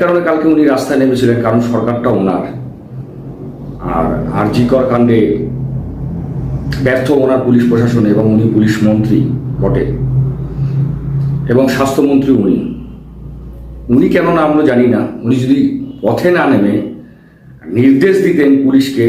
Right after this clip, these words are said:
যে সঠিকভাবে দলমত নির্বিশেষে যে দোষী তাদেরকে অবিলম্বে গ্রেপ্তার করা উচিত, ওনার পথে নামার দরকার ছিল না।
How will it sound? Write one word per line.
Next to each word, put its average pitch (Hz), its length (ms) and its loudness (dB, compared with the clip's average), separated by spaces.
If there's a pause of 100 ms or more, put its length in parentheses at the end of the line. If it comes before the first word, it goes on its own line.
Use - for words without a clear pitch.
(120)
যে 107 80 0
সঠিকভাবে 135 680 0 (760)
দলমত 123 540 0 (320)
নির্বিশেষে 113 640 2 (640)
যে 120 100 2
দোষী 131 400 2 (680)
তাদেরকে 117 360 0 (840)
অবিলম্বে 120 520 4
গ্রেপ্তার 104 420 -2
করা 80 160 -6
উচিত, - 380 -8 (1700)
ওনার 120 220 2
পথে 127 160 2
নামার 139 240 2
দরকার 107 260 0 (100)
ছিল - 160 -4 (140)
না। - 60 -12